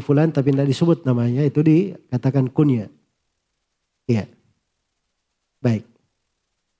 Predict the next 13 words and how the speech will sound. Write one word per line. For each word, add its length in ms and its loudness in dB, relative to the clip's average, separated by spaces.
Jelas 240 0
ya? 240 -2
Jadi 160 -6
ada 240 2
abunya, 400 2
ada 160 2
ummunya, 400 4
itu 400 2
kunya 320 4
namanya. 400 -6
Kemudian 320 4
pembahasan 560 2
berikutnya, 640 0